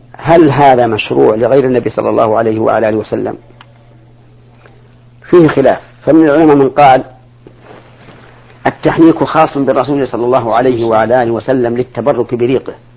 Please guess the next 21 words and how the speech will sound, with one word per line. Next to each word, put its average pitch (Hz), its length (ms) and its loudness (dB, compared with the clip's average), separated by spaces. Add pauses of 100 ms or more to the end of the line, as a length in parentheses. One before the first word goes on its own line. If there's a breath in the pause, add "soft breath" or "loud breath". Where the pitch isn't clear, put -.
(1160)
عليه 117 180 -2
الصلاة 113 300 -2
والسلام، 110 460 -4 (1120)
ليكون 135 420 2
أول 135 520 4
ما 123 100 2
يصل 139 220 0
إلى 117 240 0
معدة 127 380 0
هذا 127 180 -2
الطفل 143 440 0 (920)
ريق 147 220 2
النبي 123 340 2
صلى 113 180 -2
الله 117 300 2
عليه 117 260 0
وعلى 113 300 0
آله 113 80 -2
وسلم 147 600 -2 (1700)
الممتزج 135 640 0
بالتمر، 113 460 -6